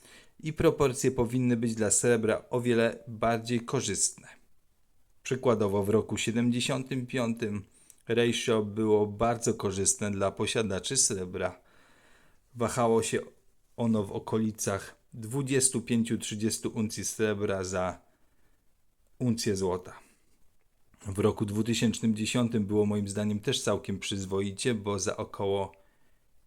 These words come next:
pięćdziesiąt uncji srebra mogliśmy mieć uncję złota.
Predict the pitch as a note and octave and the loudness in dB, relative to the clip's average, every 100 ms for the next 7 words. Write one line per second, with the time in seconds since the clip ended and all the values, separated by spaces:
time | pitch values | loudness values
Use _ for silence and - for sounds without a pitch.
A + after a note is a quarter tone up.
0 | _ _ _ _ - B2 A#2+ A#2 A2+ G#2+ | _ _ _ _ -10 0 4 6 4 2
1 | C3 B2 - A#2 A2 G#2+ - - - - | -2 -2 0 0 0 -4 -6 -20 -18 -4
2 | B2+ B2 - F#2+ - G#2 G2 F#2+ G2 A#2 | -2 -2 -2 -4 0 2 2 -2 -4 -4
3 | C3+ - - - - - - A2+ A2 A#2+ | -6 -12 -20 -20 -20 -20 -2 0 2 0
4 | - A2+ A2+ A2+ - A#2+ - G#2 G2+ F#2+ | 4 4 4 2 -2 0 2 0 2 0
5 | - - | -2 -18